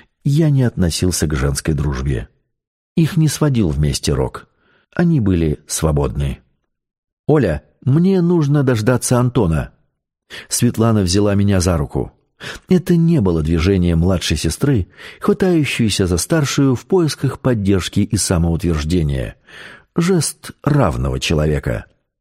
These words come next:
И если Ольга позволяет Светлане вести себя на равных, значит, ей и впрямь прочат великое будущее. «Не стоит», — сказал я Света,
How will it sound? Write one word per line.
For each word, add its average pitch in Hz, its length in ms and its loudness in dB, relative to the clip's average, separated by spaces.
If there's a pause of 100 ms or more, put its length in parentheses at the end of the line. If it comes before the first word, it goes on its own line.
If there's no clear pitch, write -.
(580)
И 113 60 0
если 101 600 2
Ольга 101 340 0
позволяет 90 520 0
Светлане 95 480 0
вести 82 320 -2
себя 87 300 -2
на 65 120 -2
равных, 85 520 -4 (380)
значит, 78 460 -2
ей 104 200 2
и 120 160 -2
впрямь 131 460 0
прочат 69 400 -2
великое 82 440 0
будущее. 69 640 -2 (1080)
«Не 156 140 2
стоит», — 139 480 -2
сказал 65 340 -2
я 67 140 -2
Света, 67 500 -4